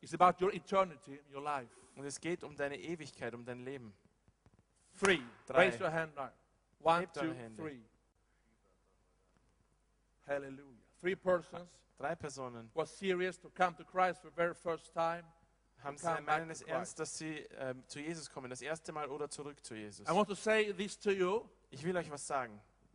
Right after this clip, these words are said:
Speaker 1: If you're serious, is it okay if I pray for you?
Speaker 2: Wenn ihr es, wenn ihr es ernst meint, dann ist es okay, ich
Speaker 1: Those
Speaker 2: bete
Speaker 1: who
Speaker 2: für
Speaker 1: raised
Speaker 2: euch.
Speaker 1: your hand,
Speaker 2: Die
Speaker 1: if
Speaker 2: eure
Speaker 1: you want
Speaker 2: Hand
Speaker 1: to come,
Speaker 2: gehoben habt.
Speaker 1: come, come, come forth here, I can pray for you,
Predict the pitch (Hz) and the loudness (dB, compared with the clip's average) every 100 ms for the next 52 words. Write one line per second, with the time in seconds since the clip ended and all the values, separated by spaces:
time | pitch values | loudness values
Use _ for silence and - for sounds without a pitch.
0 | _ - _ _ _ _ 127 113 _ _ | _ -20 _ _ _ _ -20 -20 _ _
1 | _ _ - 156 170 170 - 208 196 175 | _ _ -10 -4 0 0 -2 0 2 2
2 | 185 - - - 123 - 123 185 185 175 | -2 -6 -12 -16 -18 -18 -2 2 2 2
3 | 170 - 175 170 - 165 175 - _ _ | -4 0 -2 0 -6 -8 -8 -10 _ _
4 | 139 147 151 160 147 151 151 151 196 - | -6 -4 -4 -4 -6 -6 -6 -4 -6 -4
5 | 143 156 156 147 139 147 - 185 190 156 | -6 -4 -8 -8 -10 -8 6 8 8 2
6 | 160 165 175 175 - 160 165 185 220 - | -2 4 6 4 -2 2 2 2 -4 -18
7 | _ _ _ 156 147 190 208 190 131 190 | _ _ _ 0 2 6 4 2 2 2
8 | 185 - - - 185 180 - 170 170 - | 2 -6 -8 0 4 4 4 2 2 0
9 | - 160 - 196 170 180 202 - 175 180 | -8 -8 0 0 2 -2 -2 -4 -8 -4
10 | 185 180 - 131 | 0 0 -2 -12